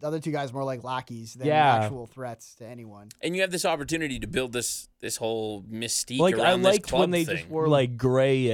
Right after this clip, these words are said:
Speaker 2: and, uh, darker gray T-shirts.
Speaker 3: Yeah.
Speaker 2: <laughs>
Speaker 3: Anyways.
Speaker 1: There you go.
Speaker 3: Uh, Baron Corbin defeats Zack Ryder
Speaker 2: Yay.
Speaker 3: with the end of days.
Speaker 1: Keeps the hot streak going.
Speaker 3: And that's,
Speaker 1: Baron Corbin.
Speaker 3: that's it. Yeah.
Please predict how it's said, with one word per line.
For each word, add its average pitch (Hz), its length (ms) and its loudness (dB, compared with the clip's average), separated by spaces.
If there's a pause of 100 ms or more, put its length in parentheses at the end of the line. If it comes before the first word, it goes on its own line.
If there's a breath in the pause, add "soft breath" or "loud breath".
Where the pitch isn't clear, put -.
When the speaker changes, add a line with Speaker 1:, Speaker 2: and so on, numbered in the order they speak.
Speaker 2:
and, 117 160 0
uh, 113 400 2
darker 123 600 2
gray 113 280 0
T-shirts. 110 640 -4 (300 soft breath)
Speaker 3:
Yeah. 58 140 -18 (160)
Speaker 2:
<laughs> - 440 2 (760)
Speaker 3:
Anyways. 98 440 -14
Speaker 1:
There 131 120 -12
you 156 160 -8 (560 soft breath)
go. - 60 -2
Speaker 3:
Uh, 117 800 0
Baron 135 220 0
Corbin 147 400 0
defeats 139 320 -4
Zack 139 220 0
Ryder 147 360 -2 (220)
Speaker 2:
Yay. 165 680 4
Speaker 3:
with 120 160 -10
the 110 120 -6
end 110 120 -6
of 101 80 -12
days. - 340 -8 (140)
Speaker 1:
Keeps 135 180 -12
the 139 60 -8
hot 143 140 -4
streak 143 220 -10
going. 123 380 -6
Speaker 3:
And 98 120 -12
that's, - 120 -6
Speaker 1:
Baron 202 160 2
Corbin. 190 340 0
Speaker 3:
that's - 100 -12
it. - 100 -20 (320)
Yeah. 87 100 -20